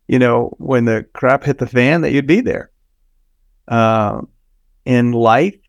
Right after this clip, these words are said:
that's relationships. I, I find that's, I mean, who wants to go out of this world alone? You know, we wanna, we wanna have those loved ones around us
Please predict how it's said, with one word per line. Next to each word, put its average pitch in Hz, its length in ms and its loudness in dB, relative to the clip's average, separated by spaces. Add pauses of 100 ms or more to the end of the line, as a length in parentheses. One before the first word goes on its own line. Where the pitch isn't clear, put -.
(220)
that's - 440 -4
relationships. 113 1000 -2
I, 101 260 0
I 101 120 -4
find 101 320 0
that's, - 500 -2
I - 40 -4
mean, 110 380 0 (480)
who 175 100 -2
wants 254 280 -2
to 156 100 0
go 135 200 0
out 165 120 0
of 160 60 0
this 151 180 0
world 143 240 0
alone? 117 440 0 (320)
You 113 140 -2
know, 135 240 -2 (760)
we 123 100 -2
wanna, 135 420 0
we 123 180 -2
wanna 127 280 0
have 131 280 0
those 120 280 -2
loved 123 200 0
ones 123 240 -2
around 123 360 0
us - 260 -8